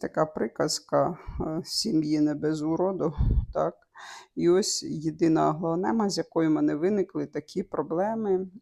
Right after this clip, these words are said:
Я показувала вже відео про неї, про цю адаптацію. Це триколор з неймовірно красивенним листям,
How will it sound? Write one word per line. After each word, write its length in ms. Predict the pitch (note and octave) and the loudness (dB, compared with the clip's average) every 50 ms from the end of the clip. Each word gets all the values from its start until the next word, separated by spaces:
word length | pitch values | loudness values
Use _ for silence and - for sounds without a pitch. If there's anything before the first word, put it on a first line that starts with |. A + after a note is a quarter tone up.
| _ | _
Я 220 | - F3+ E3+ E3 E3 | 0 4 6 6 6
показувала 720 | - D#3+ D#3+ - - D#3 D3+ D3 D#3 D3 D3 D3+ D3+ D#3+ | 4 2 0 2 4 4 4 4 2 2 2 2 4 2
вже 220 | E3+ F#3+ A#3+ C4+ D#4+ | 2 2 0 0 2
відео 420 | F#4+ F4+ C4+ A3 G3+ F#3+ F3+ F3 | 2 2 2 4 4 4 2 2
про 220 | - - E3+ E3+ | 2 2 2 4
неї, 320 | E3+ E3+ E3+ E3+ E3 E3 E3+ | 4 4 4 4 4 4 2
про 200 | - - E3 D3+ | 0 -2 -6 -6
цю 240 | D3+ - - D#3+ - | -6 -6 -2 -2 0
адаптацію. 1040 | D#3 D3 F3 - - _ - C#4+ C#4+ C#4+ C#4+ C#4+ - - - A#3+ A#3+ A#3+ A3+ A3 - - - - - - _ _ | 0 0 -2 -4 -4 _ 4 6 8 8 6 4 0 -4 -2 0 0 0 0 -2 -6 -10 -16 -20 -20 -20 _ _
Це 200 | - - - B3 | 2 4 4 4
триколор 800 | - - G3 F#3 - - - E3+ E3+ F3+ G3 G#3+ A#3 A3+ A3 G#3 | 4 4 2 0 0 2 4 6 6 6 8 8 6 6 6 4
з 60 | F#3 G#3 | 2 4
неймовірно 760 | G#3 F#3+ E3+ F3+ F#3 F#3 F#3 F#3 G3 G3+ G3 F#3+ F3+ F3+ | 4 6 6 8 8 6 6 6 4 4 4 4 4 4
красивенним 920 | F#3+ - F#3+ F3+ F#3 - - - E3+ E3+ F3+ F3 E3 E3 D#3+ D#3+ D#3 D#3 D#3 | 4 2 0 0 0 0 -2 0 2 4 4 4 6 6 4 4 4 4 4
листям, 640 | D#3 E3 F#3 G#3+ A#3+ - - - - G#3 G3+ G3+ | 4 2 2 2 0 -2 -4 -4 -4 -4 -4 -4